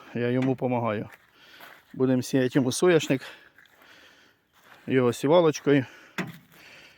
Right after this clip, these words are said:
Сівалка у нього мультикор. Висівні стоять ідентичні, як на Тодак.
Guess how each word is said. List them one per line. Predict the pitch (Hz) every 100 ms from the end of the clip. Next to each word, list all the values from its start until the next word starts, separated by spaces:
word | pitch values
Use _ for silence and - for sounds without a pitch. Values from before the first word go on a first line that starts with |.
| _
Сівалка | - 139 151 131 131
у |
нього | 120 123 117
мультикор. | 127 127 - 131 190 190 165 - _ _ _ _ _ _ _ _ _ _ _ _ _ _ _ _ _ _ _ _ _ _ _ _ _ -
Висівні | 131 127 143 139 139 123 - - - - - -
стоять | - - 127 127 123 - - -
ідентичні, | 127 135 131 135 123 -
як | 123 131
на | 127
Тодак. | 214 185 156 -